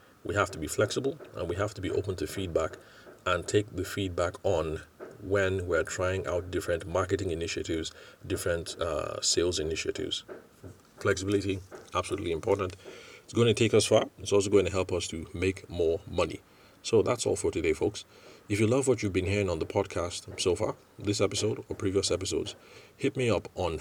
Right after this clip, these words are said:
zero eight zero six four six six two one four zero. When I say hit me up, I mean call, S M S, WhatsApp, or Telegram for lots of services that we offer, including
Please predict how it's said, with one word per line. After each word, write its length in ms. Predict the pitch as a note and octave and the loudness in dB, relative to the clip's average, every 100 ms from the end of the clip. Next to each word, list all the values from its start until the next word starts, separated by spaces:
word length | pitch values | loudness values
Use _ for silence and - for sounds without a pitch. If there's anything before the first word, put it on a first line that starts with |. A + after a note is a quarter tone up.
| - | -6
zero 420 | F2 G#2 G#2+ G#2+ - | -2 2 4 4 4
eight 200 | F#2+ F2+ F#2 | 0 0 -4
zero 460 | F#2 F2+ E2+ D#2+ D#2 - - - | -4 0 2 2 0 -6 -20 -4
six 400 | - A2+ A2 - | 0 2 2 0
four 400 | - G2 F#2+ F#2 - - - | 4 4 4 2 -8 -20 -8
six 380 | - - G2+ - | 0 0 0 0
six 420 | E2+ E2 - - - - - | -2 -2 -4 -8 -12 -20 -8
two 200 | - G2 | -2 0
one 360 | F#2 E2+ E2+ D#2 - | 0 -2 -4 -8 -12
four 420 | - - E2+ E2 - _ - | -4 2 4 2 -2 _ -8
zero. 320 | F#2+ E2+ D2+ - - - - - | -2 0 0 -4 -16 -20 -20 -6
When 100 | G#2 | 2
I 60 | G#2+ | 4
say 160 | G#2 | 6
hit 160 | F#2+ G2 | 4 4
me 80 | F#2 | 2
up, 180 | E2+ E2 | 0 -2
I 60 | |
mean 180 | E2+ F#2+ | 0 0
call, 380 | F#2 E2+ E2 F2+ - _ _ _ - | 2 2 2 0 -10 _ _ _ -6
S 160 | E2+ | -4
M 100 | E2 D#2+ | -2 -2
S, 200 | D#2 - _ - - - | -2 -6 _ -20 -8 -2
WhatsApp, 360 | E2+ - D#2+ - _ _ - | 0 0 -2 -4 _ _ -14
or 80 | - | 0
Telegram 540 | C3+ A#2+ G#2 F#2+ F#2 - - - - - - | 4 6 6 4 2 -8 -18 -20 -20 -20 -18
for 400 | - A#2+ F#2 F2 F2+ G2 - _ - F#2+ | 0 8 8 8 4 -10 -16 _ -16 0
lots 220 | D#3 - | 2 4
of 80 | F#2+ | 4
services 340 | G2+ F2 F2+ | 4 4 0
that 120 | E2+ | 0
we 80 | D#2 | 0
offer, 220 | F2+ - - - - | 0 -2 -6 -10 -8
including 500 | F#2+ - G#2+ G#2 | -4 2 2 2